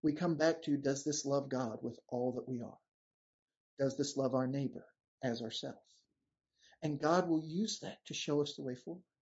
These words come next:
Jesus not only answered that so very well when asked that question, so incredibly clearly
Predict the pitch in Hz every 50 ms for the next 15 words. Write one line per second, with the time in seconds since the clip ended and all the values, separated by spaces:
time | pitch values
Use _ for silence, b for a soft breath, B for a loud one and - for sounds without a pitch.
0 | _ _ _ _ _ _ _ B B B B B B - - - 220 277 339 330
1 | - 208 180 170 - - - - - _ - 180 202 240 254 254 247 262 269 254
2 | 233 208 208 208 - 202 226 262 254 - - 220 185 147 147 135 135 - - -
3 | - - - - - 311 311 370 359 320 240 185 196 196 190 175 165 151 147 175
4 | 180 170 160 151 147 147 143 139 - 175 196 220 214 214 - - - 143 131 -
5 | - - - - 98 - - - 147 143 143 - - 220 254 320 320 277 254 247
6 | 233 - - 254 262 254 220 190 165 - - - 247 254 233 180 - -